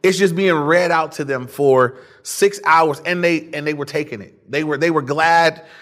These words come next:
to receive it. Notice it says that they were attentive to the book of the law. Now, some people think, "Man, I, you know, I,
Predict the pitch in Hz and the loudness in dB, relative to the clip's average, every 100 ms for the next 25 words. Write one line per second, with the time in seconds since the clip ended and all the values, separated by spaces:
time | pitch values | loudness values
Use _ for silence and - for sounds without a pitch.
0 | _ - 170 160 - 185 165 170 220 202 | _ 0 2 2 0 0 2 4 4 4
1 | 208 - 214 185 180 196 185 147 - 233 | 2 2 2 2 2 2 2 0 0 -2
2 | 240 196 - 123 107 - - _ _ _ | -2 -2 0 0 0 -10 -20 _ _ _
3 | _ _ - 202 180 147 156 202 - - | _ _ -2 2 2 4 4 4 2 -8
4 | - - _ _ _ 175 180 175 170 185 | -16 -20 _ _ _ -4 0 0 2 4
5 | 143 123 - _ 165 190 226 269 269 233 | 2 -2 -10 _ -2 0 2 2 2 2
6 | 233 233 202 214 220 208 202 208 214 | 2 0 0 -2 0 0 2 4 4